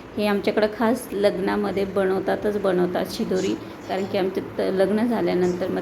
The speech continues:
ते मुलाचं असो किंवा मुलीच्या घरी ही शिदोरी बनतेच, दोन्ही घरी.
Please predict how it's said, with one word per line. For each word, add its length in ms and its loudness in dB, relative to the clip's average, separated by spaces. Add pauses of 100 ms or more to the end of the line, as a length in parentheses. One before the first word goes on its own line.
ते 60 0
मुलाचं 500 0
असो 300 -2 (280)
किंवा 360 2
मुलीच्या 480 2
घरी 300 2 (340)
ही 100 2
शिदोरी 380 0
बनतेच, 480 2
दोन्ही 400 4
घरी. 200 2